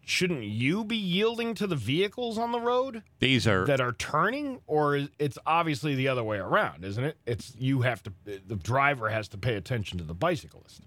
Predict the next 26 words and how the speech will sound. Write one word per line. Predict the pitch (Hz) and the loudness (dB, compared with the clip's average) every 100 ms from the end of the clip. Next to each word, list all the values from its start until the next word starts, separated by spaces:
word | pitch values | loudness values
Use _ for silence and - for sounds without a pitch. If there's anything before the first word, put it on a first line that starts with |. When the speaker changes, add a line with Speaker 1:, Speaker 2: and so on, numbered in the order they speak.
| - | -4
Speaker 2:
These | 104 131 143 127 | 2 4 4 2
are | 147 113 | 2 2
very | 101 135 139 | 4 2 2
good | 123 120 | 0 0
questions, | 131 110 104 90 | 2 0 -2 -6
Steve, | - 90 98 - | -4 -4 -4 -2
and | 107 | 0
I | 113 | 2
don't | 127 | 0
Speaker 1:
Uh, | 113 | -2
Speaker 2:
think | 113 | 0
Speaker 1:
yeah. | 110 | 0
Speaker 2:
I've | 95 | 2
heard | 117 117 | 2 2
anyone | 151 151 117 | 2 4 2
give | 110 117 | 0 0
a | 107 | 2
good | 107 | 2
answer. | 98 92 73 - _ - - - - - _ _ | 2 2 -4 -12 _ -20 -20 -20 -20 -20 _ _
Speaker 1:
If | - 165 | -4 -2
only | 226 277 | -2 -4
I | 220 | -2
had | 151 117 | -2 -4
somebody | 139 120 110 | -8 -6 -6
with | 85 - | -8 -10
the | 78 71 | -12 -10